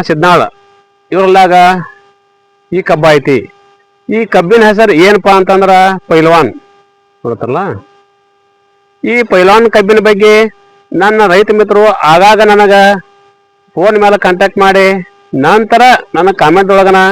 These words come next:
ಈ ಪೈಲ್ವಾನ್ ಕಬ್ಬಿಂದು ಬೇಡಿಕೆ ಭಾಳ ಐತಿ, ನಂತರ ಈ ಪೈಲ್ವಾನ್ ಕಬ್ಬಿನ ಬಗ್ಗೆ ನಮಗೊಂದು ವಿಡಿಯೋ ಮಾಡ್ರಿ, ನಂತರ ಇದರ ಮಾಹಿತಿಯನ್ನ ನಮಗ್ ಕೊಡಂತ ಹೇಳ್ಯಾರ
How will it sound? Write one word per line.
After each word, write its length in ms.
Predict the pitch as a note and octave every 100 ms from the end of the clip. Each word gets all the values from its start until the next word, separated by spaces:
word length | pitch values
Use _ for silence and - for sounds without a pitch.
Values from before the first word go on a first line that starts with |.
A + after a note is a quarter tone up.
| G3 _ _ _ _ G3+
ಈ 100 | G#3 G#3
ಪೈಲ್ವಾನ್ 320 | E3+ F3 G#3+ A3
ಕಬ್ಬಿಂದು 400 | G3+ G3 G#3 G3+ G3+ G3+ F#3+ _ _ _ A#2
ಬೇಡಿಕೆ 280 | D#3 D3+ G#3 F#3+
ಭಾಳ 160 | G3 F#3+
ಐತಿ, 180 | F#3+ G3 F#3+ - _ - _ F3+
ನಂತರ 320 | A3 A3+ A3+ A#3+ A#3+ A3+ - G3+
ಈ 20 | A3+ A3
ಪೈಲ್ವಾನ್ 360 | E3 D#3 G3+ A3 G#3
ಕಬ್ಬಿನ 300 | F#3+ G#3 G3
ಬಗ್ಗೆ 220 | G3+ G3 G3 G3+ - _ _ _
ನಮಗೊಂದು 340 | F#3+ G3+ G3+ D#3
ವಿಡಿಯೋ 180 | F#3 G#3 G#3
ಮಾಡ್ರಿ, 300 | G3+ F#3+ F#3+ G3 - D3 D3+
ನಂತರ 300 | A3 A3+ A#3 B3 G#3+ - _ _ _ _
ಇದರ 200 | F#3 G3+ G3 G3 D#3+
ಮಾಹಿತಿಯನ್ನ 440 | D3+ D#3+ G#3 G#3 G3
ನಮಗ್ 180 | F#3+ F#3+
ಕೊಡಂತ 240 | F#3 F#3 F#3
ಹೇಳ್ಯಾರ 260 | F#3 F#3